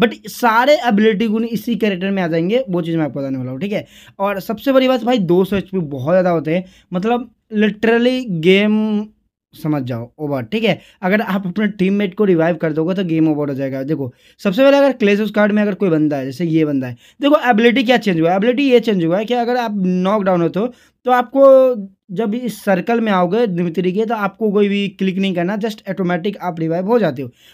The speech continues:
वन टाइम। और देखो, जैसे एक बंदा है, and नॉर्मल सी बात है, यहाँ पे इसकी एबिलिटी सब कुछ एकदम नॉर्मल है, but इसमें हम थोड़ा सा चेंजिंग करेंगे, ठीक है। यहाँ पे हम लगाएंगे अपना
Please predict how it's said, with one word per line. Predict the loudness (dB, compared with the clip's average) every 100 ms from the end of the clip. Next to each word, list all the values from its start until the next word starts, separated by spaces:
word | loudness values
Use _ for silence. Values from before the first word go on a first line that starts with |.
| -2
वन | 2 2
टाइम। | 2 0
और | 2 2 2
देखो, | -2 -6 -10 _ -10
जैसे | -4 0
एक | 0
बंदा | 2 0 0
है, | -2 -2
and | 0
नॉर्मल | 0 0 -2
सी | 0
बात | 0 0
है, |
यहाँ | -2 -4
पे | -2
इसकी | -2 0
एबिलिटी | 0 0 0
सब | -4 -6
कुछ | -6 -4
एकदम | -2 0
नॉर्मल | 0 0 0 0
है, | -4 -10 _ -2
but | -2 -2
इसमें | -4 2 2
हम | 2
थोड़ा | 0 0
सा | -2
चेंजिंग | 0 0 0
करेंगे, | 0 0 -2
ठीक | -2 -2
है। | -4 -8 _ -2
यहाँ | 0 0 0
पे | 0
हम | 2
लगाएंगे | 2 2 2
अपना | 0 0 0 0